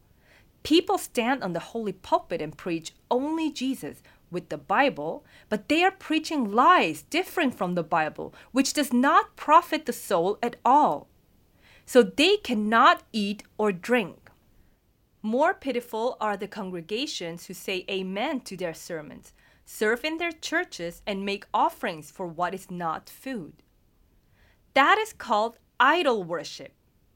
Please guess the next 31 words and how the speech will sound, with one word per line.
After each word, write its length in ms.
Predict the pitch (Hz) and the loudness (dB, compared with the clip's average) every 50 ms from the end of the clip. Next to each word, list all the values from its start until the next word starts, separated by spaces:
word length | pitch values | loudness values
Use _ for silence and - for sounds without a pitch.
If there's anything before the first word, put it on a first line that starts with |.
| _ _ _ _ _ _ _ _ _ _ _ | _ _ _ _ _ _ _ _ _ _ _
They 200 | - 285 349 381 | -2 0 0 0
think 500 | 415 - - 226 196 185 208 247 269 - | -2 -2 -2 -2 -2 -2 -4 -6 -8 -6
that 220 | 208 180 185 _ - | -8 -8 -8 _ -2
they 200 | 202 202 - - | -2 -2 0 0
are 180 | - 269 269 | -2 -2 -2
faithful. 720 | 269 - - - 320 381 381 - - - - - - - _ _ _ _ _ _ _ _ _ _ - | -4 -8 -8 -6 -6 -6 -8 -10 -14 -14 -14 -14 -14 -20 _ _ _ _ _ _ _ _ _ _ -16
They 100 | 170 160 | -16 -16
firmly 580 | - - - - 220 226 254 294 339 381 403 | -16 -20 -6 -2 -2 0 0 -2 -4 -6 -6
believe 580 | 392 359 339 294 262 240 233 233 247 247 - _ | -6 -4 -4 -4 -4 -4 -4 -4 -6 -8 -10 _
that 200 | - 185 165 - | -8 -8 -8 -6
they 160 | - 190 190 | -6 -6 -4
will 140 | 202 - 254 | -2 -4 -4
go 180 | 226 - 175 175 | -4 -6 -8 -8
to 160 | - - 262 | -8 -10 -10
heaven 380 | 240 - - 381 381 370 302 226 | -10 -8 -6 -6 -4 -4 -4 -6
when 160 | 196 175 170 | -6 -6 -8
they 140 | 165 156 156 | -8 -10 -10
die. 380 | 156 - 135 - - - _ _ _ _ _ _ _ _ _ _ _ _ _ _ | -12 -14 -16 -16 -20 -20 _ _ _ _ _ _ _ _ _ _ _ _ _ _
They 200 | - 311 349 339 | -2 0 0 0
do 120 | 294 277 | 0 -2
not 480 | 240 220 220 233 247 285 339 359 - - | -4 -2 0 0 0 0 0 -2 -4 -4
know 540 | 226 226 226 247 277 294 269 208 156 - - | -4 -2 0 0 0 0 -2 -2 -4 -10 -14
what 240 | _ 180 190 220 226 | _ -4 -2 0 0
it 140 | 220 220 220 | 0 -2 -2
means 420 | 220 233 269 330 381 339 285 - - | -4 -4 -2 -2 -2 -4 -6 -8 -12
to 120 | - 196 | -14 -12
be 100 | 175 190 | -12 -12
thirsty 560 | 185 - _ - 196 190 175 170 - - - | -12 -12 _ -8 -6 -6 -6 -8 -12 -16 -14
in 140 | - 170 170 | -12 -12 -12
your 140 | 165 160 156 | -12 -12 -14
soul. 440 | 156 - - 156 - - - _ | -18 -16 -16 -16 -16 -16 -20 _